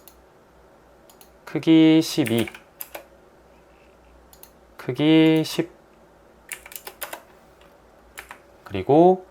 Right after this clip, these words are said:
이 선과 이 선은 동등 구속.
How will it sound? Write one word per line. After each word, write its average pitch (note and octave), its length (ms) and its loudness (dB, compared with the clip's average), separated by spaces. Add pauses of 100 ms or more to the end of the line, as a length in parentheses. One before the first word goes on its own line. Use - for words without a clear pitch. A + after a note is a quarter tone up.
(180)
이 G#2 120 -4
선과 E3 880 2
이 G#2 180 -6
선은 C#3+ 640 -2 (1200)
동등 B2 500 0
구속. - 480 -4